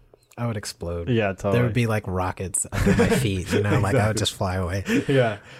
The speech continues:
Speaker 2: So what
Speaker 1: Um,
Speaker 2: was his answer to your question?
Speaker 1: His goal is to change the whole idea, or,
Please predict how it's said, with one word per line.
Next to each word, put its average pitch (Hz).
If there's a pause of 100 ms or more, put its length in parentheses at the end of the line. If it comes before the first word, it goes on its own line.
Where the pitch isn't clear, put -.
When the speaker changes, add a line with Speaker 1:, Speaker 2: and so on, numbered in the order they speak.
(120)
Speaker 2:
So -
what 160
Speaker 1:
Um, 170
Speaker 2:
was 185
his 160
answer 151
to 143
your 131
question? -
Speaker 1:
His 151
goal 135
is 113 (120)
to 110
change 107 (100)
the 110
whole 104 (420)
idea, 104
or, 104